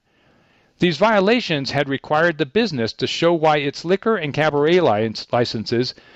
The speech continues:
shouldn't be revoked after it violated the agreement it reached with the city in October of twenty,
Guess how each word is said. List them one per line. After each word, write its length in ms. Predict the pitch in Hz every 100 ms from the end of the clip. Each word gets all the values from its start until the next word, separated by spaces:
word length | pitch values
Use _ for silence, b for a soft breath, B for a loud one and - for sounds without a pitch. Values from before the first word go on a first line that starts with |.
| B
shouldn't 340 | B 180 208 170
be 140 | 202
revoked 600 | 175 180 151 226 101 -
after 280 | 123 127 156
it 80 | 135
violated 580 | 123 151 170 170 151 139
the 120 | 143
agreement 440 | 120 151 185 170
it 80 | 127
reached 420 | 120 170 117 -
with 120 | 139
the 100 | 127
city 340 | 110 175 151 139
in 140 | 131 -
October 480 | 127 - 147 123 120
of 80 |
twenty, 340 | - 135 123